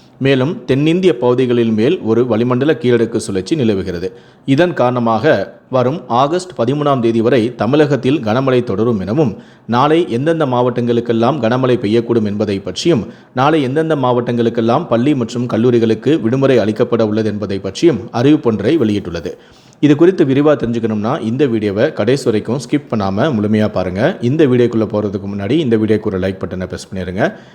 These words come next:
நீங்க இதுவரைக்கும் என்னோட சேனலை சப்ஸ்கிரைப் பண்ணாம இருந்தீங்கன்னா மறக்காம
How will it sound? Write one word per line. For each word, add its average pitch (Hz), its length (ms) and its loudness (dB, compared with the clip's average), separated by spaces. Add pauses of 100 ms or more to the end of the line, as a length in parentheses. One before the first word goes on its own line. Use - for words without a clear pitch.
(160)
நீங்க 156 260 4
இதுவரைக்கும் 127 480 2
என்னோட 113 140 0
சேனலை 107 320 -2
சப்ஸ்கிரைப் 107 380 -4
பண்ணாம 104 280 -4
இருந்தீங்கன்னா 95 380 -2 (100)
மறக்காம 95 380 -4